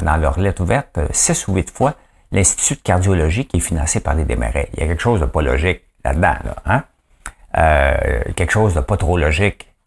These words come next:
euh, dans, dans tout ça. Le système de santé, regardons Philippe Couillard. Il était ministre de la Santé, premier ministre. On s'entend-tu que, hein, s'il y avait quelqu'un sur papier de qualifié pour remettre de l'ordre dans toute la patente,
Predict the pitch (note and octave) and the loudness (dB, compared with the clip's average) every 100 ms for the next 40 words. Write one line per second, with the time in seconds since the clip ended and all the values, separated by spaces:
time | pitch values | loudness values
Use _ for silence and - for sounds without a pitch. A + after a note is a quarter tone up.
0 | - E2 D2+ C#2+ D2 D2+ - - G#2 - | -4 0 2 2 0 0 -2 -4 -4 -8
1 | - - - - - - - - - - | -20 -20 -20 -20 -20 -20 -20 -18 -18 -18
2 | _ _ _ - - - - - - A2 | _ _ _ -20 -20 -20 -20 -18 -2 2
3 | - - F#3+ E3 G#2 G2+ C#3 A2+ A2+ G#2+ | 4 4 4 4 4 4 4 4 4 4
4 | D#3+ D#3+ F2+ F#2 - E2+ - - - G2+ | 2 2 2 0 2 2 2 -2 0 2
5 | F#2+ G2+ B2 G#2 G2 - C#2+ - D3+ - | 4 4 4 4 2 2 0 0 -6 0
6 | F2+ F2+ D#2+ C#2 - - - _ - - | 2 4 4 0 -4 -12 -14 _ -4 0
7 | D#2+ D2+ D2 - - F#2+ F2 - _ _ | 0 0 0 -2 -2 0 0 -2 _ _
8 | _ _ _ _ - A2 - - - - | _ _ _ _ -4 -4 -4 -2 0 2
9 | B2+ B2 F2 F#2 - G2 A2+ A#2+ G2+ - | 2 4 4 2 2 2 2 2 2 2
10 | F2+ - F2+ - C4 G2 D#2+ - A2+ G#2+ | 0 0 0 2 2 2 0 2 2 4
11 | - - A2+ - _ - - - F2+ F2 | 2 0 0 -2 _ -20 -12 -2 0 4
12 | G2+ F#2+ E2+ F#2 G2+ E2+ C#2+ G#2+ D2 C#2 | 4 4 4 4 4 2 0 0 0 0
13 | - B2 F3+ | 0 0 0